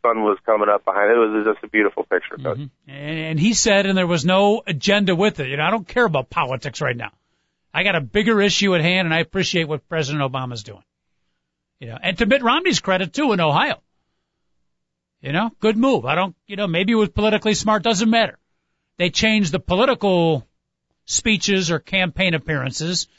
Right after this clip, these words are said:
Speaker 2: to a relief, disaster relief appearances, Big Dog. So when he was making the speech and people were coming to listen to,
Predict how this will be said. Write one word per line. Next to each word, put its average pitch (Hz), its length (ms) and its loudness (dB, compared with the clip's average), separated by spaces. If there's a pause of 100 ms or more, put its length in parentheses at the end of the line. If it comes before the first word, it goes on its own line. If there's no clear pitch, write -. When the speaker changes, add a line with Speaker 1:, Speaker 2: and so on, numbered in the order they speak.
(240)
Speaker 2:
to 233 200 2
a 208 40 2
relief, 208 640 -2 (1400)
disaster 208 560 2
relief 220 340 0
appearances, 139 500 -2
Big 139 200 -6
Dog. 156 220 -4
So 190 120 -2
when 175 80 0
he 175 60 0
was 165 160 -2
making 196 260 -2
the 170 80 -2
speech 208 320 -4
and - 80 -10
people 190 240 -2
were 180 60 0
coming 175 240 -2
to 180 60 -4
listen 226 300 -6
to, 196 160 -6